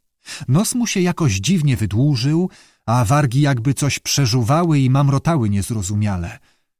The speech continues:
Wyglądał bardzo, ale to bardzo staro. Po chwili trochę się uspokoił.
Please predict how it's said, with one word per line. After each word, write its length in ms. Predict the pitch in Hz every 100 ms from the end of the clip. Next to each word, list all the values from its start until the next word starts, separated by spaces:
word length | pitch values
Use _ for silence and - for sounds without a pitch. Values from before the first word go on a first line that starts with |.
| _
Wyglądał 640 | 95 123 127 147 143 131 110
bardzo, 560 | 98 135 123 95 110 - -
ale 180 | 135 143
to 140 | 143
bardzo 480 | 120 101 139 120 110
staro. 500 | - - 101 98 98 _ _ _ _ -
Po 100 | 131
chwili 400 | - 254 240 170
trochę 320 | 185 160 160
się 180 | - 143
uspokoił. 760 | 123 - 117 - 87 87 107